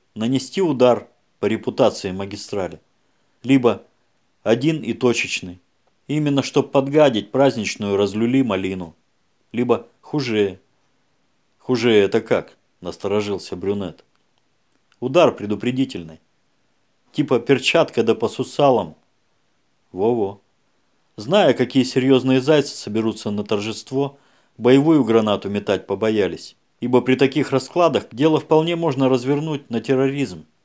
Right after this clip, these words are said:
А так, схожий эффект при минимальных последствиях.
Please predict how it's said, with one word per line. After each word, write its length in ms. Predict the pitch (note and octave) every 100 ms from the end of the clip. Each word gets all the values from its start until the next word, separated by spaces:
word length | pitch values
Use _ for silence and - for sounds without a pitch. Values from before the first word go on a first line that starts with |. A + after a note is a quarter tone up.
| _ _ _ _ _ _ _ _ -
А 120 | G2+
так, 320 | - A3+ A#3
схожий 460 | - - A3 C#3+ B2+
эффект 480 | B2+ E3+ F3 - _ _ _ _ _ -
при 220 | D3 F#3
минимальных 560 | C#3 A#2 A#2+ D3+ C3+ G2
последствиях. 800 | G2 - A2+ B2 - F#2+ E2+ -